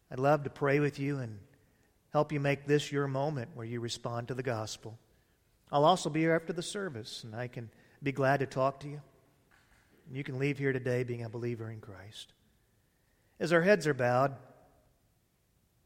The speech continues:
who is that person that God has impressed upon your heart? Would you just start praying for them? Ask God to work in their life.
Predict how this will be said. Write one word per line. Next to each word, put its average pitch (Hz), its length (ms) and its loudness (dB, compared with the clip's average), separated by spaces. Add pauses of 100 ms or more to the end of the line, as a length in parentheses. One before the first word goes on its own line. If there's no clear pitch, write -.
(500)
who 190 140 0
is 165 160 2
that 165 220 2
person 123 440 -4
that 113 120 -10
God 117 240 0
has 113 160 -4
impressed 113 500 -6
upon 107 280 -12
your 107 120 -12
heart? 113 380 -14 (1900)
Would 127 120 -12
you 151 60 -6
just 170 140 -8
start 139 240 -6
praying 117 340 -6
for 113 120 -12
them? 120 320 -10 (2500)
Ask 120 260 -6
God 117 220 -4
to 117 60 -6
work 110 300 -8
in 113 80 -8
their 110 140 -10
life. 110 400 -10